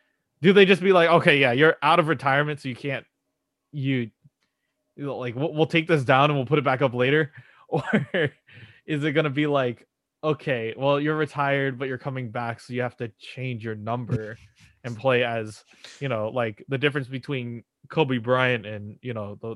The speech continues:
Speaker 1: the Black Mamba, you have to pick between your eight and twenty-four." Um, so yeah, it's,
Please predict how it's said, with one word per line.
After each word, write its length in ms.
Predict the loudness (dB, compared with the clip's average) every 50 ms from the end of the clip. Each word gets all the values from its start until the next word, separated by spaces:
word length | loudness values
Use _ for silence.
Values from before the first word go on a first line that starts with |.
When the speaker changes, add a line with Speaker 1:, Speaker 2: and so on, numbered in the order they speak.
| -14 -14
Speaker 1:
the 80 | -14 -10
Black 300 | -8 -6 -6 -6 -6 -8
Mamba, 500 | -6 -4 -2 -2 -2 -2 -4 -6 -8 -8 -12 _ _ _ _ _ _ _ _
you 60 | -8 -8
have 100 | -8 -8
to 80 | -8
pick 220 | -6 -4 -6 -4 -6
between 340 | -8 -8 -6 -6 -4 -4
your 160 | -4 -6 -6 -6
eight 200 | -8 -10 -12 -12
and 100 | -14 -16
twenty-four." 680 | -14 -12 -10 -10 -10 -10 -10 -8 -6 -6 -6 -8 -10 -14 _ _ _ _ _ _ _ _ _ _ _ _ _
Um, 440 | -10 -10 -8 -8 -10 -10 -12 -14 -18 _ _ _ _ _ -20
so 200 | -10 -6 -4 -4
yeah, 180 | -2 -2 -4 -4
it's, 400 | -4 -6 -10 -12 -14 -18 -20 -18